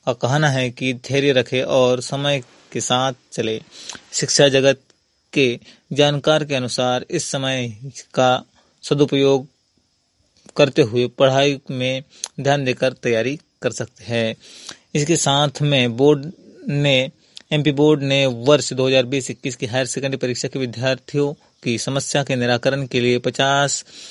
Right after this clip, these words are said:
शिक्षकों का पैनल तैयार किया गया। जिला स्तर पर तैयार इस पैनल में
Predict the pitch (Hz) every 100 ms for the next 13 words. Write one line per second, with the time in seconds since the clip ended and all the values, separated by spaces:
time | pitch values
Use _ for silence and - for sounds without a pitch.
0 | - - - - 151 131 123 123 143 143
1 | 135 131 123 123 - 117 123 127 127 123
2 | 120 117 - 139 127 131 127 127 131 123
3 | 123 - 156 - 135 131 139 143 - _
4 | _ - 151 143 127